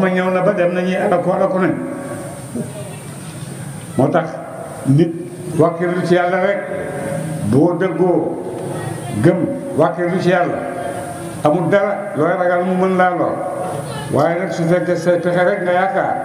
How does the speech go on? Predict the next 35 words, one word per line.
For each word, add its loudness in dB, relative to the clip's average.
ay 4
pexe 2
mën 4
naa 2
demee 2
noonu, 2
waaye 4
mën -2
naa 2
bañ 2
a 0
demee 4
noonu 2
itam. 4
Ndax 4
su 0
fekkee 4
da 2
ngay 2
fexe, 0
li 8
ngay 4
fexe 2
yaa 6
ngi 0
ciy 0
dugal 4
nit 2
pour 4
lor 2
ko, 0
mbindeef 2
pour 2
lor 2
ko, -2